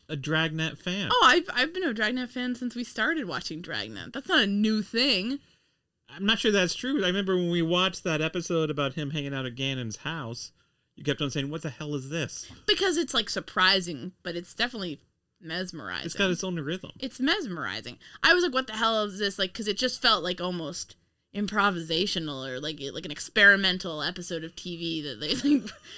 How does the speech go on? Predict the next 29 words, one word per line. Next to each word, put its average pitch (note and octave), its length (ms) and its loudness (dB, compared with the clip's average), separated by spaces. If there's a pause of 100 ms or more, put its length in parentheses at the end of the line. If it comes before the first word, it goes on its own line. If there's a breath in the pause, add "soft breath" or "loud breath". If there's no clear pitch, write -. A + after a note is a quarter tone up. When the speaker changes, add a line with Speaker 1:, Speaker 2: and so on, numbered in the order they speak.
(200 loud breath)
Speaker 2:
that A3 220 2
it C#4 160 2
should F4+ 240 8
have D4 120 6
never C#4 220 6
seen C#4+ 200 4
the A#3+ 60 2
light A#3 240 6
of G#3 140 2
day, G#3 480 6
<laughs> - 380 2
or, A3 60 2
like, B3 120 6
they A#3 120 4
made A#3+ 220 8
it A#3 120 8
as G#3 100 4
a G3 60 4
joke G#3 420 2
for G3+ 120 -4
the F3+ 100 -2
studio A#3 480 4
bosses F3 520 0
or F3 80 -4
something. E3+ 460 -8 (480 soft breath)
But, G3 280 2 (120)
like, G#3 400 0 (960)
I G3+ 100 0
mean, G3+ 320 -2